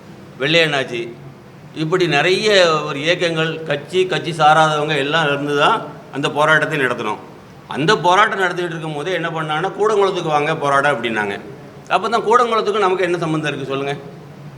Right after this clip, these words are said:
அப்ப தான் நினைக்கிறேன், கூடங்குளத்துக்கும் நமக்கு என்ன சம்மந்தம் இருக்கு? அப்போ அப்துல் கலாமை விட ஒரு நல்ல மனிதரை நம்ம தேசபக்தரை பார்க்க முடியாது. கூடங்குளத்துக்கு போராட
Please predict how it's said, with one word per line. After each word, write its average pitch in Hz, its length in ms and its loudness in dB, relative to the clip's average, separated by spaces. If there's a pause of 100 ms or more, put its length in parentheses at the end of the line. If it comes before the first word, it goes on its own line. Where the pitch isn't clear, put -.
(240)
அப்ப 175 200 0
தான் 208 140 4
நினைக்கிறேன், 185 400 4
கூடங்குளத்துக்கும் 208 640 4
நமக்கு 180 220 0
என்ன 160 140 -2
சம்மந்தம் 147 260 0
இருக்கு? 131 200 -2
அப்போ 180 140 0 (500)
அப்துல் 226 360 -2
கலாமை 202 380 4
விட 190 220 2
ஒரு 180 140 0
நல்ல 170 120 0 (100)
மனிதரை 170 320 -2
நம்ம 160 160 -4 (120)
தேசபக்தரை 175 600 -2
பார்க்க 143 240 0
முடியாது. 113 320 -4 (420)
கூடங்குளத்துக்கு 233 680 0
போராட 185 240 4